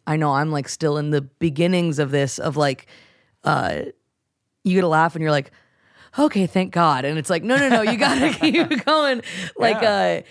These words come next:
Speaker 1: like, like, it's fun to, like, listen back to your set as if it was somebody else's and then be like, "Oh, if I were them, I'd take the joke there." And it's
Speaker 2: Yeah.
Speaker 1: like almost giving yourself that distance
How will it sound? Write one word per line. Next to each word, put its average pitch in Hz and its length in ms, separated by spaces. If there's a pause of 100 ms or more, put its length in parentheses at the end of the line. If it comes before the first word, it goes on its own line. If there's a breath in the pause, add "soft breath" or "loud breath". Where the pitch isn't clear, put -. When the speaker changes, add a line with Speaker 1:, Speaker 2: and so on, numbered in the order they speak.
(180 loud breath)
Speaker 1:
like, 240 280
like, 214 160
it's 196 120
fun 226 180
to, 208 80
like, 202 140
listen 196 260
back 170 240
to - 80
your 175 120
set 165 380
as 160 160
if 160 160
it 160 60
was 147 180
somebody 160 380
else's 202 600 (440 soft breath)
and 180 140
then 165 100
be 160 120
like, 147 280 (540)
"Oh, 208 160
if - 100
I 233 140
were 196 120
them, 156 160
I'd 151 120
take 175 160
the 165 80
joke 143 240
there." 160 320
And 131 80
it's 123 100
Speaker 2:
Yeah. 120 260
Speaker 1:
like 92 80
almost 175 260
giving 165 220
yourself 156 360
that 151 200
distance 151 560